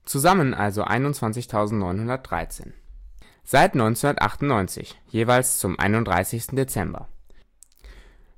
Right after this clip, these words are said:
Neunzehnhundertachtundneunzig dreißigtausendneununddreißig, neunzehnhundertneunundneunzig dreißigtausenddreihundertzwei, zweitausend dreißigtausenddreihundertsiebenundvierzig, zweitausend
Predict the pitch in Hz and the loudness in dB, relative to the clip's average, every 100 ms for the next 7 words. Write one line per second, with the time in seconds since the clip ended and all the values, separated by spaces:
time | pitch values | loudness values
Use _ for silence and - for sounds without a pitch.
0 | - 147 185 180 156 - - 127 101 104 | 2 4 4 4 2 0 -2 0 2 2
1 | 113 160 - - 110 120 - 160 131 110 | 0 -4 -6 -4 0 0 0 -4 2 2
2 | 120 147 143 107 95 - - - - - | 2 0 2 2 0 -4 -8 -10 -12 -12
3 | - 101 104 104 101 135 151 151 143 143 | -4 -2 0 0 0 4 4 4 2 0
4 | 151 143 - 95 - - 120 117 135 147 | -4 -6 0 0 0 -4 0 0 0 -4
5 | - 107 95 95 107 113 127 151 156 - | -6 -4 0 0 0 -2 -2 -4 -4 -2
6 | 85 73 - - - - 98 - 107 123 | -2 -2 -8 -16 -6 2 2 4 2 2
7 | 160 170 107 107 - - 131 135 131 98 | 2 0 2 0 0 -2 0 0 -2 0
8 | 101 117 - 127 101 87 - - - - | 0 0 -4 -4 -2 -2 -8 -14 -14 -14
9 | - - - 151 127 139 123 147 175 233 | -16 -10 4 8 8 6 6 6 4 0